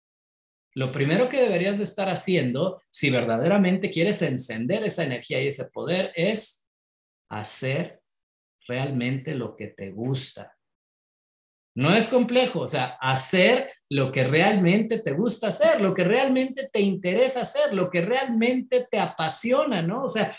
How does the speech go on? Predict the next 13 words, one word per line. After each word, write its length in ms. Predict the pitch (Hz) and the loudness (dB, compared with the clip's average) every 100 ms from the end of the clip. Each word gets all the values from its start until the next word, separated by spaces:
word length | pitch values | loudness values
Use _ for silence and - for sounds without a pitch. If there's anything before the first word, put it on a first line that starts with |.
| - | -2
sigue 400 | - 262 339 311 | 4 6 6 6
esa 200 | 247 294 | 2 2
línea 320 | 269 277 277 | 2 0 4
de 60 | 240 | 4
interés, 480 | 220 202 269 277 - | 4 2 2 2 0
porque 240 | 175 180 | 0 2
si 260 | - 175 170 | 2 2 2
tú 140 | 359 | 0
sigues 360 | 370 311 277 254 | 2 0 0 -2
esa 180 | - 247 | -2 -2
línea 320 | 233 240 233 | -2 0 0
de 60 | |
interés 640 | 202 185 202 160 110 - - | 0 0 0 0 -2 -10 -16